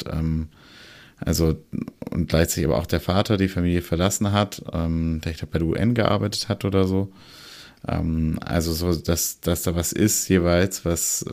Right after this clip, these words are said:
was nicht verarbeitet werden konnte, jeweils dann die Beziehung der Eltern auf jeden Fall.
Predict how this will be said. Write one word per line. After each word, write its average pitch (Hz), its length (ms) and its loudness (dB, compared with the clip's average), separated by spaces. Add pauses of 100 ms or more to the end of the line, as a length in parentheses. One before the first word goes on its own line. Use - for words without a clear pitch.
was - 400 -4
nicht 92 240 4
verarbeitet 90 880 2
werden 82 240 0
konnte, 92 640 2
jeweils 85 400 -2
dann 80 280 -4
die 78 100 -2
Beziehung 85 480 -2
der 71 120 0
Eltern 87 340 0
auf 95 160 -4
jeden 98 200 2
Fall. 107 320 2